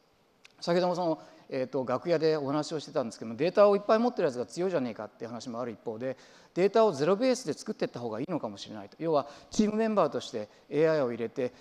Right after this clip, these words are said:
ゼロベースで教育を一緒にしていくというような考え方なんかもあるんじゃないかと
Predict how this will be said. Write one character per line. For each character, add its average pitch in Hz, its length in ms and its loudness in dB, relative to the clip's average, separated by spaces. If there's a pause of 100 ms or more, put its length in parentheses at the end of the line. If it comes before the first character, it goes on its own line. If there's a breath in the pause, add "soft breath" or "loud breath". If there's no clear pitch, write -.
(160 soft breath)
ゼ 151 120 -2
ロ 196 100 2
ベ 226 120 6
ー 220 40 4
ス 220 80 -4
で 131 80 -4
教 202 220 2
育 208 160 -2
を 175 80 2
一 147 80 -4
緒 247 160 0
に 233 100 -2
し - 60 -8
て 220 120 -2
い 220 60 -2
く 220 160 -10
と - 160 -8
い - 20 -2
う - 40 -2
よ 135 40 0
う 120 40 -6
な 113 60 -8
考 117 200 -10
え 110 40 -10
方 107 200 -10
な 113 60 -10
ん 120 60 -14
か 175 120 -6
も 127 100 -4
あ 117 60 -6
る 107 80 -10
ん 98 40 -14
じ 90 60 -16
ゃ 90 40 -16
な 92 100 -16
い - 20 -20
か - 120 -20
と - 100 -20